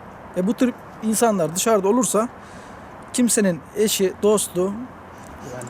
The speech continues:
kızı, eşi, annesi güvenli değil. Bunun arkasını bırakmayız ya. Yani bunu gerçekten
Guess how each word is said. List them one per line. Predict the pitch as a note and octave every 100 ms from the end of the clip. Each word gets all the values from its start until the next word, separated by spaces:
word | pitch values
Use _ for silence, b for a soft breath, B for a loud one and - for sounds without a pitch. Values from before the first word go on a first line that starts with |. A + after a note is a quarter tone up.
| A2 - - - - - - - -
kızı, | A3 F#3 G3 A3+ - - - - - - - - - - -
eşi, | G#3 G#3+ G3+
annesi | F3+ G3 A3 F3+ A#3
güvenli | G3 E3+ F3+ A3 A#3+
değil. | D4 C#4 - - - - - - -
Bunun | A3 A3+
arkasını | G#3+ A#3+ A#3+ A3
bırakmayız | A3+ A#3+ - D3+ G#2
ya. | A#2 F#3+ A#3+ - - - - - -
Yani | G#3+ G#3+ G3+
bunu | B3+ B3+ - - - - - - D#3+
gerçekten | G#3+ B3+ A#3 - B3+